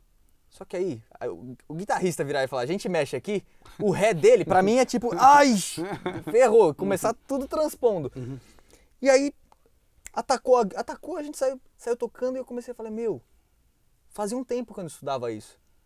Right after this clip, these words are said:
Speaker 1: De ter que me ferrar em, em transpor na hora várias paradas.
Speaker 2: Ah, sim. Aham.
Speaker 1: E aí, sabe quando você tem aquela dif-, você sente aquela dificuldadezinha que eu falei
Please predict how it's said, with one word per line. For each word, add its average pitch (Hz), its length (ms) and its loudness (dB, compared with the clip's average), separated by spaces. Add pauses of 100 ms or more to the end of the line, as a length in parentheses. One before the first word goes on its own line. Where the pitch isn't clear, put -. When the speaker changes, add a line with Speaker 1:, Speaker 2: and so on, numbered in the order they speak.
(380)
Speaker 1:
De 156 140 -12
ter 202 160 2
que 202 100 -10
me 202 100 -6
ferrar 185 560 -2 (360)
em, 170 260 -14
em 175 120 -8
transpor 208 520 -2
na 226 140 -4
hora 214 200 0
várias 220 300 -4
paradas. 220 480 0
Speaker 2:
Ah, 123 220 2
sim. 127 280 -10 (120)
Aham. 120 340 -8
Speaker 1:
E 208 100 -4
aí, 262 140 -6 (300)
sabe 262 200 -2
quando 247 160 -2
você 185 200 -4 (240)
tem 247 100 0
aquela 226 180 0
dif-, 185 220 -8
você 196 240 -2
sente 262 220 -4
aquela 226 160 -2
dificuldadezinha 190 680 -2
que - 60 -10
eu 233 40 -10
falei 220 240 -8